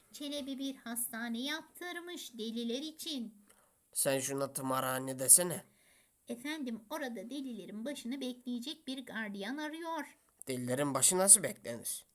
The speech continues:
Speaker 1: Bir şey yok Karagöz'üm. Deli dışarı çıkmak isteyince "Hey!" diye bağıracaksın, tekrar içeri atılacak.
Speaker 2: Peki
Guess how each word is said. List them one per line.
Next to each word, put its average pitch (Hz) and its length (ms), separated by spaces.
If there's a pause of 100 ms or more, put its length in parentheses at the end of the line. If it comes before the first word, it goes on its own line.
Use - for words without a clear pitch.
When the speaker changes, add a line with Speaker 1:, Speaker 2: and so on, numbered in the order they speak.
(560)
Speaker 1:
Bir 294 220
şey 311 300
yok 349 220
Karagöz'üm. 403 840 (240)
Deli 339 280
dışarı 247 360
çıkmak 240 420
isteyince 269 640 (200)
"Hey!" 392 340 (280)
diye 226 220
bağıracaksın, 233 840
tekrar 302 420
içeri 370 300 (140)
atılacak. 339 560 (1600)
Speaker 2:
Peki 135 560